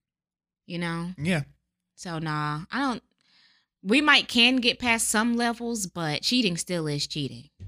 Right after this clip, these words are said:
Speaker 1: you know?
Speaker 2: At the end of
Speaker 1: Some
Speaker 2: the day.
Speaker 1: might be extreme, like having sex with somebody else, getting somebody else pregnant or getting pregnant by somebody else, but there, there, there, there definitely are still levels, but it's still just, like, hard,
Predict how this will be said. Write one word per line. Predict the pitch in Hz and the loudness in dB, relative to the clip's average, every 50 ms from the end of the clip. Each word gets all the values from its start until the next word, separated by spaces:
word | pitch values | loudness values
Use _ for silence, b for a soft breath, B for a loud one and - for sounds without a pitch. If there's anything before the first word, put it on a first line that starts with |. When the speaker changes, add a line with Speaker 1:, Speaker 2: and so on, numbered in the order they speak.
| - - - _ _ | -16 -16 -18 _ _
Speaker 1:
you | - 147 147 | -16 -14 -12
know? | 107 98 78 - | -12 -12 -14 -10
Speaker 2:
At | - | -8
the | - | -6
end | |
of | 127 135 | -6 0
Speaker 1:
Some | - 190 196 214 220 220 | 2 2 4 4 2 0
Speaker 2:
the | 202 208 | 0 -2
day. | 175 | 0
Speaker 1:
might | 175 185 196 - - - - | 2 2 2 2 0 0 0
be | 208 196 190 170 - | 0 0 0 0 -2
extreme, | 165 170 - - - - - 190 185 180 190 202 214 226 247 254 254 233 - | -4 -4 -4 -4 -6 -4 -2 0 2 4 4 4 4 2 0 -2 -4 -4 -4
like | 160 160 143 117 98 - _ _ _ | -4 -2 -2 -2 -4 -6 _ _ _
having | - - 151 156 143 131 139 | -6 -4 -4 -4 -4 -4 -4
sex | 139 - - 185 247 302 - - | -4 -2 0 0 0 -2 -2 -4
with | 208 202 | -6 -4
somebody | - 202 180 160 165 160 156 160 | -2 -2 -2 -2 -4 -4 -4 -4
else, | - - | -6 -6
getting | - - 147 127 131 139 - _ _ - | -8 -8 -8 -8 -10 -10 -14 _ _ -18
somebody | - - 196 175 160 151 156 143 | -12 -8 -6 -6 -4 -4 -4 -4
else | - - - | -6 -6 -10
pregnant | - - 202 226 220 214 185 175 170 - | -10 -8 -6 -4 -4 -4 -4 -4 -6 -8
or | 147 160 151 147 147 - B B B B B B B | -8 -8 -8 -8 -8 -10 B B B B B B B
getting | - 170 151 147 147 | -6 -4 -4 -4 -4
pregnant | - 208 233 240 220 170 | -2 -2 -2 -2 -2 -4
by | 156 156 | -2 -2
somebody | 147 - 170 160 156 151 156 147 147 | -2 -2 -2 -2 -4 -6 -6 -6 -6
else, | 147 - - - - | -6 -6 -8 -10 -14
but | - - 147 139 127 92 69 - _ _ _ _ _ _ _ _ _ _ _ _ _ _ _ _ - | -14 -12 -10 -10 -8 -8 -10 -12 _ _ _ _ _ _ _ _ _ _ _ _ _ _ _ _ -2
there, | 185 208 214 190 | 0 0 2 2
there, | 190 185 175 180 | 2 0 0 0
there, | 185 196 196 185 - - | -2 -2 -2 -2 -6 -8
there | 175 156 165 - _ _ - | -10 -10 -10 -12 _ _ -10
definitely | 160 165 - 165 151 139 - | -8 -8 -8 -8 -10 -8 -6
are | 120 147 147 | -6 -6 -6
still | - - 160 147 139 | -8 -8 -8 -8 -6
levels, | 143 135 139 131 127 131 143 - | -6 -6 -6 -8 -8 -12 -14 -14
but | - 127 113 90 - - _ _ _ - - - | -14 -12 -12 -12 -12 -14 _ _ _ -20 -20 -20
it's | - - - | -18 -16 -16
still | - - 156 143 139 139 | -14 -12 -10 -8 -8 -8
just, | 135 131 135 - - | -10 -12 -12 -14 -14
like, | 131 127 123 123 - - _ - - _ _ _ _ _ | -14 -14 -12 -14 -14 -18 _ -20 -20 _ _ _ _ _
hard, | - 185 170 151 135 123 120 131 - | -2 0 0 0 -2 -4 -8 -10 -12